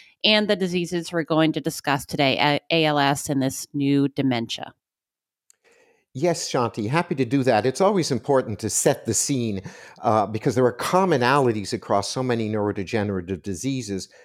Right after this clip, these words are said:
Speaker 2: and these are all related to a, actually a naturally occurring but bad process, if you like, called protein misfolding that normally the body corrects, just like the body normally corrects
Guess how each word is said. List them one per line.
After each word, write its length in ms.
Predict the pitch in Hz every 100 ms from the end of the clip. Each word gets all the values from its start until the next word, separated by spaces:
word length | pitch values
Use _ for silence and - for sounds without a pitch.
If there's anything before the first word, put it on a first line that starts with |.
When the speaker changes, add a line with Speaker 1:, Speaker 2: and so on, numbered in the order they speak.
| _ -
Speaker 2:
and 300 | 139 151 120 -
these 220 | 143 131
are 80 | 135
all 300 | - 139 175
related 560 | 160 131 160 156 127 -
to 280 | - 123 113
a, 220 | 110 107
actually 320 | 139 175 143
a 40 | 104
naturally 640 | 113 147 175 - 135 117
occurring 600 | 104 - 160 135 101 107 - _ _
but 240 | 107 101 _ -
bad 500 | - 107 104 104 101
process, 560 | - 147 240 - 101 -
if 140 | 95
you 80 | 110
like, 240 | 95 92 90
called 300 | 92 95 -
protein 500 | 117 110 - 98 90
misfolding 760 | 87 - - 110 139 104 85 - _ _ -
that 120 | 147
normally 380 | 202 247 247 175
the 80 |
body 320 | 151 151 151 151
corrects, 680 | - 160 170 127 - - - _ _
just 240 | 175 170
like 140 | 165 156
the 60 |
body 260 | 123 131 123
normally 420 | 110 165 208 147
corrects 580 | - 123 107 101 - -